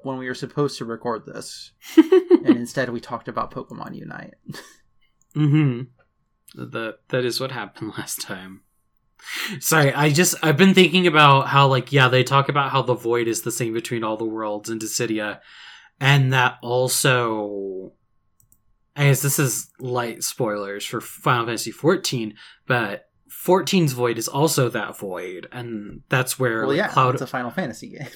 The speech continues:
Speaker 1: <laughs>
Speaker 2: Yeah, but we weren't in the good Dissidia games.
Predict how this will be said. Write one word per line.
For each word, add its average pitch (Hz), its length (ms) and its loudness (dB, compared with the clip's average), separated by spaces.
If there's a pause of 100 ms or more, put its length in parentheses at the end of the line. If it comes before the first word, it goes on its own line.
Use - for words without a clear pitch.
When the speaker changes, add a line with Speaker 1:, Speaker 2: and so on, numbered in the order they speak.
(120)
Speaker 1:
<laughs> - 240 -20
Speaker 2:
Yeah, 208 300 10
but 175 320 4 (400)
we 196 240 6
weren't 214 380 2
in 175 760 0 (220)
the 147 220 2
good 143 360 4
Dissidia 107 640 -6
games. 90 960 -10